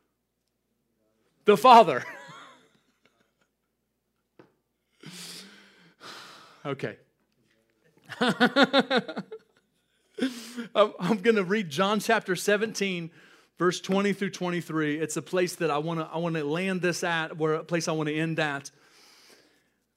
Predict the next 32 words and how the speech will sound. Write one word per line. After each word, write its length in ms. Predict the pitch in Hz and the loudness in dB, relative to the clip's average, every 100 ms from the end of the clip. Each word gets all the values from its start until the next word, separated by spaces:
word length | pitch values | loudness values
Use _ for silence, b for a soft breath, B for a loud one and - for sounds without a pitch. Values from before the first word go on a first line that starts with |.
| - | -8
because 420 | 165 180 180 151 | -4 2 0 0
it 260 | 180 139 156 | -2 0 0
involves 720 | 151 139 160 170 165 147 135 190 | -2 0 2 4 2 -2 -8 -10
the 120 | 135 | -6
most 380 | 170 160 156 147 - | -4 -2 -2 -6 -8
intimate 680 | 190 185 190 190 185 190 - | -4 -4 -2 -2 -2 -4 -8
example 880 | 170 135 123 165 175 165 156 151 147 | -10 -10 -6 -4 -4 -6 -2 0 0
of 240 | 165 131 123 | -4 -8 -10
oneness 800 | 131 170 190 185 185 175 - - | -4 -2 -2 -2 -2 -4 -10 -14
and, 240 | - 151 143 | -12 -12 -10
and 220 | 175 143 | -10 -8
unity 380 | 143 175 185 175 | -6 -4 0 0
with 180 | 165 160 | 0 -4
the 80 | 151 | -6
Father 480 | - 151 147 147 | -2 0 0 -2
that 180 | 143 135 | -4 -6
there 160 | 135 143 | -8 -4
ever 220 | 156 156 | -4 -2
was 280 | 156 151 139 | -2 -2 -4
in 80 | 139 | -8
the 100 | 127 | -6
Bible, 420 | 131 135 135 127 | -6 -6 -8 -10
and 80 | 131 | -10
it's, 160 | 123 | -12
it's 220 | - 123 | -12 -12
through 320 | - 139 151 139 | -12 -8 -8 -6
Jesus. 640 | 127 127 - - - - _ _ _ _ _ _ _ _ | -8 -10 -12 -16 -18 -18 _ _ _ _ _ _ _ _
And 80 | 135 | -10
I 40 | |
wanna 280 | 139 170 185 | -6 -4 -4
show 360 | 165 160 143 139 | -4 -4 -2 -2
us 460 | 131 120 - - | -4 -8 -12 -18